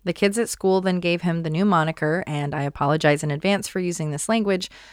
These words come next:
retard fucker. Unable to handle the shame and embarrassment, Kurt went to the nearby train tracks one night. Stoned and drunk, he laid on the tracks and placed two concrete blocks on his body, on his chest and legs, and waited.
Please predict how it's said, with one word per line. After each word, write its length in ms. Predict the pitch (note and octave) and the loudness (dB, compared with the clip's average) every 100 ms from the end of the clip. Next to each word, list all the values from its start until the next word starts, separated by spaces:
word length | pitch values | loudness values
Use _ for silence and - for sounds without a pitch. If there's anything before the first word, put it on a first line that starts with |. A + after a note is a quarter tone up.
| - - | -20 -6
retard 480 | D#3 D#3 - C3+ B2 | 0 0 2 -2 -2
fucker. 500 | - - E2 E2+ D#3+ _ _ _ - - - | -4 -6 -6 -8 -10 _ _ _ -20 -20 -2
Unable 380 | G3 G#3+ A3 A#3 | 2 4 4 4
to 140 | A#3 | 2
handle 300 | F#3 G3 G3+ | 2 2 2
the 100 | G3 | 0
shame 340 | F#3 F#3 F3+ G3 | -2 0 0 2
and 100 | G#3+ | 2
embarrassment, 720 | G3 D#3+ D#3+ - D#3+ - - | 2 2 2 0 -4 -4 -2
Kurt 260 | G3+ A#3+ | 0 0
went 220 | G3 G3 | 0 -4
to 80 | F#3+ | -4
the 100 | F#3 | -2
nearby 420 | E3+ E3 F#3 G#3 | -2 -2 2 0
train 260 | G#3+ E3+ D#3+ | 0 -4 -4
tracks 360 | - C#3+ C#3 - | -2 -4 -4 -6
one 160 | C#3+ | -6
night. 280 | C#3 D#3+ - _ _ | -6 -8 -12 _ _
Stoned 360 | - - G3 G#3+ | -10 4 6 6
and 140 | B3 | 2
drunk, 300 | G#3 F#3 G3 | 2 2 0
he 160 | - F#3+ | -4 -2
laid 200 | E3+ F3+ | 2 2
on 140 | G3 | 2
the 60 | G#3+ | 2
tracks 420 | - E3 E3 - | 2 2 2 0
and 100 | D#3+ | -8
placed 300 | - E3 - | -4 -4 -4
two 160 | - A#3+ | -6 -4
concrete 500 | - F#3 F3+ G3+ - | -2 -2 -2 -6 0
blocks 300 | D#3 D#3 - | 0 0 -2
on 100 | D#3+ | -4
his 140 | D#3 | -2
body, 400 | - C#3 - - - - - | 0 0 0 -8 -14 -20 -4
on 100 | D#3+ | 0
his 220 | E3+ D#3+ - | 2 0 0
chest 340 | F3 F3 - | 0 0 0
and 160 | - G#3 | -2 0
legs, 400 | C3+ C3+ - - - | 0 -4 -8 -14 -6
and 160 | D#3+ | -2
waited. 400 | D#3 D3 E2+ E3 | 0 -2 -4 -8